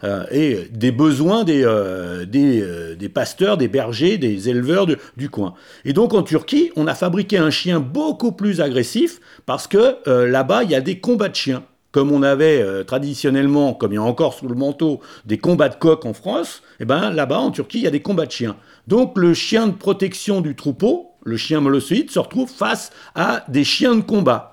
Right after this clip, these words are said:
Donc il faut qu'il soit plus performant. Voilà. Et donc là, euh, en, en France, euh, principalement, on, on a été chercher ce genre de sélection de chiens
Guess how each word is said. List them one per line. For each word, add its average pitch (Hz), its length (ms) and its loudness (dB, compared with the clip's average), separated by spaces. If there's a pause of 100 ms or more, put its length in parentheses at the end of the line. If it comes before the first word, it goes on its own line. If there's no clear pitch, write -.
(280)
Donc 226 240 2
il 208 80 2
faut 226 180 -2
qu'il 185 140 0
soit 196 260 0
plus 220 320 0
performant. 135 720 -2 (240)
Voilà. 87 240 -8 (220)
Et 113 80 0
donc 254 320 2
là, 185 260 2
euh, 113 260 2
en, 120 400 -2
en 110 60 -4
France, 254 540 0
euh, 92 60 -6 (180)
principalement, 123 800 -2 (260)
on, 151 580 4
on 127 200 0
a 123 500 0
été 196 320 0
chercher 185 460 0
ce 139 180 0
genre 135 320 2
de 120 100 2
sélection 120 600 -2
de 107 40 0
chiens 247 380 0